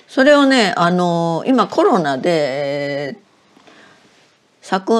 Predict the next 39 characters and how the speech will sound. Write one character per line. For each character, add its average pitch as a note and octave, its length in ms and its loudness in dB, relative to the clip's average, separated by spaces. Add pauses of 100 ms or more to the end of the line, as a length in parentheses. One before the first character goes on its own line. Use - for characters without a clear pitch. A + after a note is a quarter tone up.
(120)
え G3 120 2
ー、 - 20 -4
さ-、 G#3+ 240 -6
一 G#3+ 120 -2
昨 A#3+ 360 -2
年 D#3 300 -4
か、 - 100 -4
二 E3+ 200 -4
千、 F#3 840 -2
二 F#3 160 -2
千 B3 340 0
年 A#3+ 320 0
の G3 400 0
二 G3 140 -2
月 G#3 320 -2
に、 C#3+ 240 -8 (760)
え E3 280 -2
ー、 D#3 60 -6
開 F3 260 2
催 E3 260 -2
し - 80 -14
て F4 140 -4
か - 140 -4
ら D#3+ 60 -4
三 B3 200 -2
月 F3+ 260 -2
以 D#3+ 80 -2
降 C#3 180 -4
は B2+ 140 -2
ね、 A#2 240 -8
や D#3 80 -2
っ E3+ 40 -10
て G3 120 -6
な F#3 100 -2
い D3+ 60 -4
ん B2+ 40 -8
で F#2 100 -12
す - 100 -18
ね。 E3 280 -12